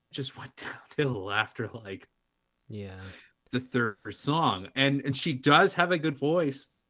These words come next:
Speaker 1: Uh, I still feel like she does have that. Uh, she can write songs like Flowers, like, just, like,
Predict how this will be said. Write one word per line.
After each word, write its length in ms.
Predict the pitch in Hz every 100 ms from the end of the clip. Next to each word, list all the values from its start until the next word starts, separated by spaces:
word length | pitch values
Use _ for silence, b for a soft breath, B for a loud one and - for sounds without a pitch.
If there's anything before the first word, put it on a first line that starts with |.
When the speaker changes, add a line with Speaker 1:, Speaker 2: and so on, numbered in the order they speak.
| _ 123
Speaker 1:
Uh, 140 | 117 -
I 140 | 120
still 380 | 117 - 135 143
feel 320 | - 156 170
like 220 | 156 147 -
she 200 | - 123
does 240 | 127 139
have 180 | 135 127
that. 320 | 120 123 127 - b b b b b b -
Uh, 460 | 117 107 104 104 101 -
she 240 | - - 127
can 540 | - 143 156 165 131
write 320 | 117 135 147
songs 680 | 131 - 151 151 104 107 -
like 200 | 110 101
Flowers, 680 | - 123 120 135 147 156 147
like, 240 | 123 107 -
just, 220 | 123 -
like, 160 | 139